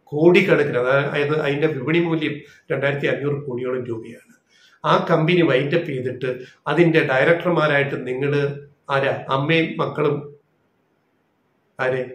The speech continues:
രാഹുൽ ഗാന്ധി, സോണിയാഗാന്ധി. പിന്നെ ട്രഷററായിട്ടൊരു മോട്ടിലാൽ വോറ, പിന്നെ ഒരു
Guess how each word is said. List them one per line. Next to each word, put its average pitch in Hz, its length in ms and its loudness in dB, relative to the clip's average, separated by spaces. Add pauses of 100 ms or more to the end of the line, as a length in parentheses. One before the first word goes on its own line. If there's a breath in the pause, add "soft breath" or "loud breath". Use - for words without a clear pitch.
രാഹുൽ 151 240 0
ഗാന്ധി, 139 600 -2
സോണിയാഗാന്ധി. 139 720 -6 (800)
പിന്നെ 156 500 0 (400)
ട്രഷററായിട്ടൊരു 165 640 2
മോട്ടിലാൽ 139 480 0
വോറ, 135 280 2
പിന്നെ 135 180 0
ഒരു 143 400 -4